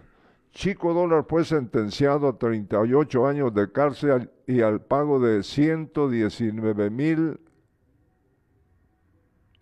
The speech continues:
millones de quetzales.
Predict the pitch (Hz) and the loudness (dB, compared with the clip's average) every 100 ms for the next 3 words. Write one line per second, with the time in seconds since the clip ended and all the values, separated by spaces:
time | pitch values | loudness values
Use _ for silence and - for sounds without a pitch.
0 | _ _ _ _ _ _ _ _ 107 127 | _ _ _ _ _ _ _ _ -6 -2
1 | 135 139 156 151 113 95 - - - _ | 2 4 4 4 -2 -4 -10 -20 -20 _
2 | _ _ _ _ 98 110 - 104 - 135 | _ _ _ _ -2 0 0 -2 0 0
3 | 143 139 104 - - | 2 2 -2 -4 -20